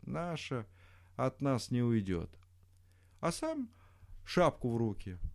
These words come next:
«Ну что ж, — говорит, — честные гости, свадьба, смотреть-то, выходит, некого, свели коней». «Да ведь недаром, — говорят, — не то худо, что потерял, а то худо, что не хватился.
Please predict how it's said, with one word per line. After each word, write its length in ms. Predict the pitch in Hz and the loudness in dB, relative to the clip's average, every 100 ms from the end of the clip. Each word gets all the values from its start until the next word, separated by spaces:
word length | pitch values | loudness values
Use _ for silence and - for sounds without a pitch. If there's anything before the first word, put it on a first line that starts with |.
| - - | -12 -8
«Ну 400 | 170 196 247 269 | 2 6 6 4
что 280 | - 226 160 | 4 6 8
ж, — 60 | |
говорит, — 460 | 107 120 110 98 - - - 92 117 139 | 8 6 6 2 -4 -20 -20 -16 -6 -6
честные 460 | 120 143 - 156 143 | -2 -2 0 4 6
гости, 420 | 147 220 214 208 | 8 6 6 0
свадьба, 640 | 156 139 196 208 185 196 - - - - | 0 6 8 6 6 4 2 -6 -10 -8
смотреть-то, 600 | - 151 151 240 208 202 | 6 6 6 0 2 4
выходит, 480 | 160 208 208 170 - - - | 4 4 4 0 -12 -20 2
некого, 540 | 135 156 147 147 139 | 6 8 8 6 4
свели 340 | 127 165 156 131 | 4 4 4 4
коней». 440 | 110 107 95 92 - - - - | 4 2 0 -2 -10 -20 -20 -20
«Да 320 | 95 92 151 180 | -4 6 8 8
ведь 320 | 151 147 - | 4 0 0
недаром, — 560 | 135 110 98 95 95 | 2 4 4 4 2
говорят, — 480 | 90 90 92 90 85 | 0 0 2 2 0
не 160 | 104 110 | 2 0
то 280 | - 170 160 | 2 2 2
худо, 400 | - 160 131 117 | 0 2 2 0
что 200 | - 101 | -2 -4
потерял, 640 | 98 110 113 160 180 170 | -2 -2 0 2 2 2
а 80 | 131 | 0
то 220 | - 156 | 0 -2
худо, 340 | - 151 147 | -2 -2 0
что 220 | 123 - 135 | 0 0 -2
не 100 | 139 | 0
хватился. 840 | - 135 - 151 143 113 92 - | 0 0 0 0 0 -2 -6 -10